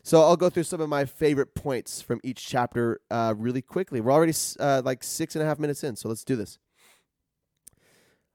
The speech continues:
Okay, uh, chapter one goes through the or-, origin of philosophy.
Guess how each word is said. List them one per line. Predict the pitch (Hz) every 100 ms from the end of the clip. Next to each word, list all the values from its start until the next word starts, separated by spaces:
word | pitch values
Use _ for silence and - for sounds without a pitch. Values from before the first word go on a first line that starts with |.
| _
Okay, | 156 - 175 143 -
uh, | 139 135 -
chapter | - 185 190
one | 180 165
goes | 165 151
through | 156
the | 131 139
or-, | 101 127 135 -
origin | 135 131 127 123
of | - 120 117 110 104 - _ _ _
philosophy. | 123 120 120 120 117 120 120 117